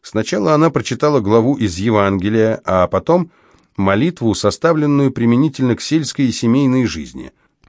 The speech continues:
Ее сочинила сама леди Эджерман – и встречавшиеся там суровые выражения составляли удивительный контраст с нежным и робким голосом девушки, читавшей молитву.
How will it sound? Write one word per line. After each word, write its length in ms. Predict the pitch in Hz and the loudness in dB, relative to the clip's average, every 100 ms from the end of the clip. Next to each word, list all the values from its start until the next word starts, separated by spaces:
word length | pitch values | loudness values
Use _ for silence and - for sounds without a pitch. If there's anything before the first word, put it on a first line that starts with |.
| _ _ _ _ _ _ - | _ _ _ _ _ _ -6
Ее 300 | 104 120 117 | 0 2 2
сочинила 500 | 113 - 117 110 101 | -2 -2 2 2 2
сама 360 | - 107 104 | 0 2 2
леди 280 | 101 98 107 | 2 0 0
Эджерман – 680 | 110 104 95 90 92 87 80 - _ _ _ _ - | 2 2 0 -4 0 0 -2 -10 _ _ _ _ -6
и 180 | 98 | -6
встречавшиеся 760 | 90 127 120 190 165 170 156 143 | -4 -8 -6 -4 -2 0 0 0
там 220 | 160 151 | 0 0
суровые 420 | - 147 156 147 | 2 2 2 2
выражения 840 | 131 131 123 131 151 143 135 131 120 | 4 4 4 2 2 2 4 4 2
составляли 580 | - - 123 131 131 120 | -2 -2 0 2 2 2
удивительный 640 | 110 113 120 - 123 117 | 0 -2 -2 -2 0 0
контраст 640 | - 117 - 131 131 - | 0 0 2 0 0 -4
с 120 | - | -8
нежным 380 | 120 117 98 117 | -2 0 2 2
и 40 | 113 | 2
робким 580 | 117 - 110 107 104 | 0 0 0 2 0
голосом 680 | 95 110 104 - 107 101 98 | 0 0 0 -2 0 0 -2
девушки, 420 | 87 120 110 - 95 | 0 0 -2 -6 -12
читавшей 500 | - 117 107 - 117 | -4 0 0 0 -2
молитву. 540 | 123 139 - 80 | 0 0 -2 -6